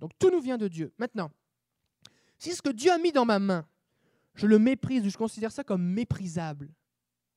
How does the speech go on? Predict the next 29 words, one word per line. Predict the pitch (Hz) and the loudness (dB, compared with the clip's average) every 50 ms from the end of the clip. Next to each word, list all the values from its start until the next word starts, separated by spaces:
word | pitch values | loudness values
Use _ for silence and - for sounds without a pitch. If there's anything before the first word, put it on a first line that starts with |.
| _ | _
comme | - 214 220 214 | -8 -6 -4 -2
les | 208 202 175 180 | -2 -2 0 -2
Hébreux, « | 175 165 170 175 156 _ _ _ _ _ | 0 0 0 -2 -2 _ _ _ _ _
Encore | - 175 175 160 _ - - 247 262 269 277 277 254 | 2 2 2 2 _ -4 0 2 2 2 2 0 -2
de | 208 208 | 0 0
la | 202 196 185 185 | 0 0 0 -2
manne, | 180 180 196 208 214 220 226 220 220 | -2 -2 -4 -2 -2 -2 -4 -4 -6
Seigneur ? | 208 - 202 190 190 190 202 214 214 220 226 214 - _ _ _ _ _ _ _ _ _ _ _ _ | -8 -8 -6 -6 -4 -4 -6 -6 -8 -10 -12 -16 -20 _ _ _ _ _ _ _ _ _ _ _ _
Seigneur, | - - 220 262 247 - _ _ _ - | -8 -4 -2 -2 -2 -2 _ _ _ -6
encore | - 202 208 196 - - - 311 311 277 | -4 -2 -2 -2 -4 -4 -4 -4 -2 -2
cette | - - 240 _ - | -4 -4 -4 _ -2
même, | 240 269 269 247 - _ _ _ | -2 -2 -2 -2 -6 _ _ _
ce | - - - | -12 -6 -2
même | 240 254 247 | -2 0 0
appartement | 240 226 - 233 - - - 240 233 247 254 254 | 0 -2 -2 -4 -4 0 0 0 0 0 -2 -4
que | 240 | -6
tu | - - 226 | -8 -8 -6
m'as | 220 214 208 | -6 -6 -2
donné ? | 185 220 233 240 277 285 294 285 - _ _ _ _ | 0 0 0 0 0 -4 -8 -12 -16 _ _ _ _
Seigneur, | - - 247 262 285 277 262 | -10 -8 -6 -4 -2 -2 -2
encore | 240 226 - - - 302 311 320 311 - _ _ _ | -4 -4 -6 -2 0 0 0 0 -4 -6 _ _ _
ce | - - - | -12 -6 -2
même | 233 233 226 233 220 | 0 0 0 0 -2
travail ? | - - 240 240 233 269 277 285 285 269 _ _ | -8 -10 -10 -10 -8 -6 -6 -6 -8 -10 _ _
Seigneur, | _ - 240 247 247 233 | _ -10 -6 -4 -4 -4
encore | 233 226 - - 330 320 | -4 -6 -4 -4 -6 -6
ces | - - 277 262 | -6 -6 -4 -4
mêmes | 247 247 247 226 | -2 -2 -4 -6
choses ? » | - - 269 277 302 311 294 269 - _ | -6 -6 -6 -6 -6 -6 -8 -12 -18 _